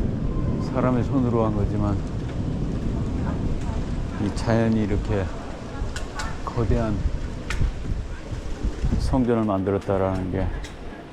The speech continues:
신비롭습니다. 발걸음이 떨어지질 않네요. 계단이 가팔라서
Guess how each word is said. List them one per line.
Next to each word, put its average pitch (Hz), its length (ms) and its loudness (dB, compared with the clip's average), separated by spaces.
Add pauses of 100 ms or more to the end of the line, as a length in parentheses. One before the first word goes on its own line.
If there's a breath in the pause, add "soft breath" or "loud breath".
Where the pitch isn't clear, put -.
(120)
신비롭습니다. 90 720 -2 (4000)
발걸음이 104 500 4
떨어지질 117 460 2
않네요. 107 420 4 (4000)
계단이 107 400 4
가팔라서 117 680 4